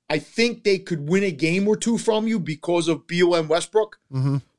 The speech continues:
Speaker 1: but I just don't see them winning four.
Speaker 2: Oh, I don't
Speaker 1: I,
Speaker 2: see them
Speaker 1: I
Speaker 2: winning
Speaker 1: just can't.
Speaker 2: four, but I could see them, I could see getting the game six or, or game seven, yeah.
Speaker 1: Yeah, but, but, <clears throat> but I don't think Washington is a physical toll on you.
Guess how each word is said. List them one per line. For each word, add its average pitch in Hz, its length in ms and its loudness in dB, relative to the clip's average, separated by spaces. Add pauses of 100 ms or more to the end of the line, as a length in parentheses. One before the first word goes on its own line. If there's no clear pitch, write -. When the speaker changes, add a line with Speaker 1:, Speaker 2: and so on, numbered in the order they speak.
Speaker 1:
but 170 120 2
I 165 100 4
just 202 320 -2
don't 202 220 0
see 202 180 -4
them 180 200 0
winning 170 240 2
four. 151 400 -2 (260)
Speaker 2:
Oh, 208 120 6
I 233 140 4
don't 339 140 2
Speaker 1:
I, - 40 2
Speaker 2:
see 349 80 2
them 285 120 4
Speaker 1:
I 247 40 6
Speaker 2:
winning 247 160 4
Speaker 1:
just - 100 -6
can't. 277 120 6
Speaker 2:
four, 240 140 4
but 185 180 2
I 185 120 0
could 180 160 -12
see 214 180 -2
them, 175 240 2 (600)
I 214 60 -2
could 190 120 0
see 226 140 2
getting 185 220 2
the 170 60 0
game 156 220 0
six 185 400 0
or, 127 260 -6 (120)
or 131 120 -2
game 123 200 -4
seven, 160 380 2
yeah. 160 160 -4 (200)
Speaker 1:
Yeah, 170 640 -4
but, 160 240 -2
but, 165 320 2
<clears throat> - 60 -8
but 180 120 0
I 185 40 2
don't 247 200 0
think 208 260 0
Washington 180 540 -2
is 156 120 0
a 143 80 2
physical 156 800 0 (720)
toll 190 540 2
on 110 100 -12
you. - 360 -14